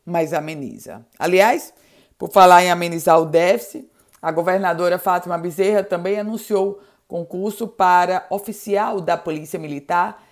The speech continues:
e para o quadro da Diretoria de Saúde da Polícia Militar. Ambos, tanto de oficial quanto o quadro para a Diretoria de Saúde, têm um déficit muito grande. E, aliás, para vocês terem ideia,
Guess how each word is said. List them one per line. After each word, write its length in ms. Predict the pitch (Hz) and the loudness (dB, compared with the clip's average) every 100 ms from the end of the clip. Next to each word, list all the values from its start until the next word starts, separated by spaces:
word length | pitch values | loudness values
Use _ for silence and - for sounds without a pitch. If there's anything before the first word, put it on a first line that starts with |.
| _ - | _ -14
e 60 | |
para 280 | 151 190 175 | 0 2 2
o 40 | |
quadro 680 | 175 185 185 170 131 127 113 _ _ _ _ _ _ _ _ _ | 0 0 2 0 -4 -12 -14 _ _ _ _ _ _ _ _ _
da 180 | 165 170 | 0 2
Diretoria 600 | 175 180 175 180 180 190 - | 0 -2 -4 -6 -4 -6 -8
de 160 | 160 | -16
Saúde 400 | 185 185 160 170 | -6 -2 -2 -2
da 140 | 165 165 | -4 -4
Polícia 360 | 165 156 165 | -4 -6 -8
Militar. 500 | 160 156 151 120 107 - _ _ | -12 -12 -12 -14 -14 -18 _ _
Ambos, 580 | 185 220 226 254 - - _ _ _ _ | -2 -2 -2 -6 -10 -20 _ _ _ _
tanto 340 | - 254 247 208 | -2 -2 -2 0
de 100 | 185 | 0
oficial 760 | 180 196 - 170 143 113 69 _ _ | 0 -4 -4 -2 -2 -4 -10 _ _
quanto 300 | - 180 180 | -10 -8 -8
o 40 | 196 | -6
quadro 460 | 180 165 151 131 | 0 0 0 -4
para 240 | 127 160 156 | -6 -4 -4
a 20 | |
Diretoria 500 | 151 160 156 151 160 | -6 -8 -6 -4 -6
de 80 | 151 | -6
Saúde, 560 | 175 147 160 180 190 _ _ _ | -6 -4 -6 -8 -12 _ _ _
têm 140 | 190 175 | -8 -6
um 100 | 175 | 0
déficit 380 | 170 175 - | 0 0 -6
muito 280 | 185 220 - | -8 -8 -10
grande. 360 | - 131 110 120 | -12 -12 -10 -6
E, 60 | |
aliás, 280 | 208 135 - - - | -4 -2 -4 -8 -6
para 140 | 208 | -6
vocês 240 | 202 247 | -4 -8
terem 180 | - 254 | -6 -8
ideia, 400 | 247 233 185 311 | -4 -2 -2 -4